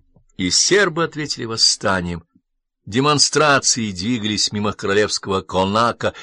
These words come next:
люди истошно выкрикивали в слепые окна: «Лучше война с Гитлером, нежели пакт с ним! Верните страну к союзу с Россией, как делали наши деды и прадеды».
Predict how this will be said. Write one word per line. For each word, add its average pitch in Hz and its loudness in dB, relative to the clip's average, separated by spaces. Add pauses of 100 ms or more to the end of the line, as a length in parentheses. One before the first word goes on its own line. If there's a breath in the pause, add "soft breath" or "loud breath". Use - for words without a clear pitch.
(180 loud breath)
люди 98 -4
истошно 110 -2
выкрикивали 101 -6 (160 loud breath)
в - -14
слепые 101 -2
окна: 104 0 (240 loud breath)
«Лучше 147 4
война 135 4
с 127 -6
Гитлером, 165 -4 (220 loud breath)
нежели 143 -2
пакт 139 -2
с - -10
ним! 107 -4 (220 loud breath)
Верните 131 2
страну 190 2
к - 0
союзу 180 0
с - -10
Россией, 147 -4 (180 loud breath)
как 135 0
делали 123 2
наши 120 -2
деды 95 -6
и 87 -10
прадеды». 90 -10